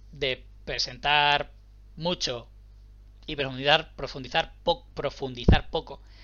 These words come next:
resulta en lo que Sanderson llama una obra superficial.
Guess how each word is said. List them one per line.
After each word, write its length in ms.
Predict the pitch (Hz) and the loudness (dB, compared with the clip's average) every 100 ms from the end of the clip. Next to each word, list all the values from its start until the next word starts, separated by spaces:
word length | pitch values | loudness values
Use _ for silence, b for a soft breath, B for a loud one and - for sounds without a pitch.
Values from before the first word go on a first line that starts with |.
| B - | B -6
resulta 260 | 160 185 | -2 0
en 80 | 202 | 4
lo 100 | 185 | 4
que 460 | 170 165 151 147 131 147 180 - | 4 4 4 2 -4 -16 -18 -8
Sanderson 680 | - 160 160 170 165 160 147 | -4 -2 -2 0 -2 -4 -6
llama 400 | 147 147 151 151 147 | -2 2 2 2 0
una 320 | 131 123 - | -8 -8 -6
obra 240 | 135 127 | -6 -6
superficial. 640 | - - - - 196 127 | -8 -10 -12 6 6 6